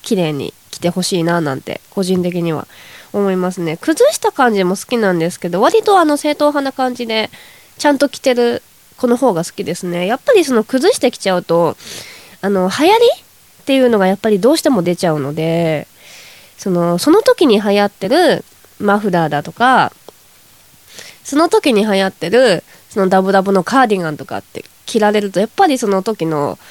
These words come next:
なんだろう、流行が出ちゃうから、個人的にはちゃんとカチッと着て、だけどその中でちょっと、あの、バランスよく着てる女の子がいたら、うわ、燃えるなって、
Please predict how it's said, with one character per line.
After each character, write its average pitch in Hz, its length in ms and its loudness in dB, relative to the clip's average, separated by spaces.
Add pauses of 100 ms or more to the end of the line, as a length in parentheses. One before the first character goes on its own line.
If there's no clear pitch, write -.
(440)
な 190 160 -2
ん 170 60 0
だ 160 80 -2
ろ 170 80 0
う、 - 20 -4
流 302 300 2
行 294 300 0
が 269 140 -2
出 285 140 0
ち 202 120 -2
ゃ 160 60 0
う 160 80 -6
か 131 120 -6
ら、 165 340 0
個 311 120 -2
人 480 100 2 (100)
的 453 140 2
に 440 100 6
は 269 120 2
ち - 80 -6
ゃ 277 60 2
ん 277 40 -2
と 285 80 0
カ 285 100 -4
チ 339 120 -2
ッ 330 40 -6
と 190 160 -6
着 - 100 -16
て、 240 380 2 (420)
だ 311 80 0
け 302 100 2
ど 269 80 2
そ 277 120 -2
の 294 120 4
中 359 200 4
で 208 120 2
ち - 80 0
ょ 196 40 0
っ - 20 -2
と、 - 260 -4 (420)
あ 196 100 -6
の、 175 540 -4
バ 208 100 2
ラ 208 120 4
ン 220 60 0
ス 214 100 -2
よ 302 120 4
く 180 300 0 (840)
着 - 100 -10
て 220 160 2
る 196 360 2 (340)
女 220 220 2
の 214 100 2
子 196 80 -4
が 185 120 2
い 175 60 0
た 175 120 -6
ら、 170 220 -4
う 269 60 -2
わ、 262 160 4
燃 214 260 4
え 247 40 4
る 240 100 2
な 220 140 2
っ 202 40 -2
て、 - 300 -10